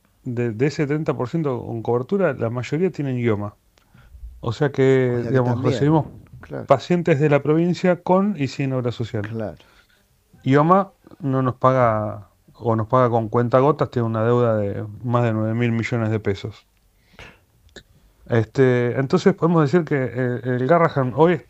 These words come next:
Speaker 1: es un hospital que está financiado por el Estado Nacional y en parte por, por la Ciudad de Buenos Aires y que atiende principalmente pacientes de la provincia. Nosotros atendemos miles de pacientes por año, hacemos diez mil cirugías por año.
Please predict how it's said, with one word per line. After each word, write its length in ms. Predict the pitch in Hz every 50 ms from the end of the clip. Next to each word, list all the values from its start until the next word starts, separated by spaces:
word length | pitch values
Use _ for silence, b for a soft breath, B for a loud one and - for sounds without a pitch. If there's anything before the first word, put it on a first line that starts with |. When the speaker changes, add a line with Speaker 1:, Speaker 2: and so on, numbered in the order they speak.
| - 90 95
Speaker 1:
es 280 | 107 123 127 - -
un 80 | 131 127
hospital 320 | 110 - 135 127 143 120
que 80 | 113 117
está 160 | - - 135
financiado 500 | - 135 127 131 131 - 156 139 127 110
por 120 | - 117
el 60 | 113 117
Estado 300 | 113 - - 147 147 135
Nacional 480 | 135 127 - - 135 139 143 127 110 -
y 260 | 123 120 113 110 110 113
en 160 | 117 113 110
parte 320 | 135 139 139 - - 123
por, 720 | 107 - 110 110 113 110 104 104 101 104 110 110 110 - _
por 140 | - 113 104
la 140 | 107 110 104
Ciudad 180 | - 135 135
de 60 | 131
Buenos 280 | 131 131 127 131 127 -
Aires 380 | 165 175 170 185 196 - - b b b b b b b b -
y 120 | 127 113
que 100 | - 131
atiende 300 | 120 - 139 139 139 123
principalmente 720 | 113 127 123 113 - 123 113 139 131 135 147 156 143 139 123
pacientes 420 | - 113 - - 139 135 123 123
de 100 | 120 117
la 100 | 113 113
provincia. 520 | 110 - 120 117 110 104 101 - - 104 - _ _ _ _ _ _ _ _ _ b b b b b b b b b b b b b b b b _ _ _ _ _
Nosotros 440 | - 127 127 127 160 190 170 175 139
atendemos 580 | 147 139 127 131 131 147 151 160 165 - - - - - -
miles 320 | 135 151 180 175 151 127
de 100 | 123 120
pacientes 400 | 117 123 113 - 135 127 123 120
por 160 | - 135 127
año, 120 | 123 120 113
hacemos 300 | 110 - 165 160 147 131
diez 160 | 135 131 127
mil 160 | 147 165 160
cirugías 480 | - - 131 123 117 - - 143 123 -
por 200 | - 117 110 110
año. 260 | 104 107 104 104